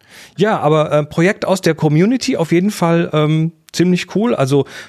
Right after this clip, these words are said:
Polaroids mit, äh, mit, mit, ähm, Musik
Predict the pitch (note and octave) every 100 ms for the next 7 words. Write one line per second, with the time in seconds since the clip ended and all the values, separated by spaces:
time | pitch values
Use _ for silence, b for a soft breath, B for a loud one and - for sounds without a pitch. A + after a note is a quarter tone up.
0 | B - G3 G3 E3 F3 F#3 F3+ - G3
1 | C#3+ - - - - _ _ _ _ _
2 | - B2 B2+ B2+ C3+ C3 C3 B2+ A#2+ A#2+
3 | - - A#2+ A#2 - _ - G#2 - -
4 | B2+ C#3 F3 G#3+ -